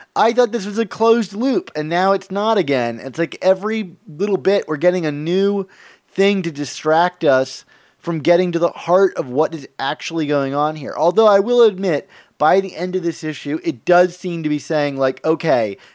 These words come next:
next issue, Black Ant is gonna tell Spider-Man what exactly is going on."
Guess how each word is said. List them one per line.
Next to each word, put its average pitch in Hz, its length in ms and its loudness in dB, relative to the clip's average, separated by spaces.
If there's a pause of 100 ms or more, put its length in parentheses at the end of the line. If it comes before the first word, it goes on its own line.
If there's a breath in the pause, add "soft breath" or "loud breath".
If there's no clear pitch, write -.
next 170 340 -2
issue, 151 580 0 (360 soft breath)
Black 151 460 2
Ant 151 360 -4
is - 80 -16
gonna 143 180 -2
tell 143 320 0
Spider-Man 135 680 0
what 131 520 0
exactly 127 640 0
is 120 100 -6
going 110 380 -8
on." 90 280 -10